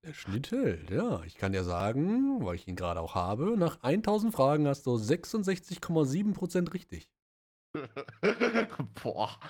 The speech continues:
Speaker 2: okay, zwei Drittel ist krass. Hätte ich nicht gerechnet.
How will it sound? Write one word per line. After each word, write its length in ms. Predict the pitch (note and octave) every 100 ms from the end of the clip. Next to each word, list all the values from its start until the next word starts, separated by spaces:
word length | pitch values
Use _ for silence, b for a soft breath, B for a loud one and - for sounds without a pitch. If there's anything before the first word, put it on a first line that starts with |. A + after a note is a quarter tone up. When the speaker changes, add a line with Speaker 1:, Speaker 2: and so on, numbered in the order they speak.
| B
Speaker 2:
okay, 360 | G#2+ - A#2+ G#2+
zwei 340 | - C#3+ D#3
Drittel 640 | D#3 B2+ D#3 E3 E3+ E3+ _ _
ist 200 | - -
krass. 500 | - - - - - - _ _ C#3
Hätte 100 | A#2+
ich 120 | -
nicht 320 | A2+ G#2+ -
gerechnet. 680 | G2 F2+ F2+ - F2+ -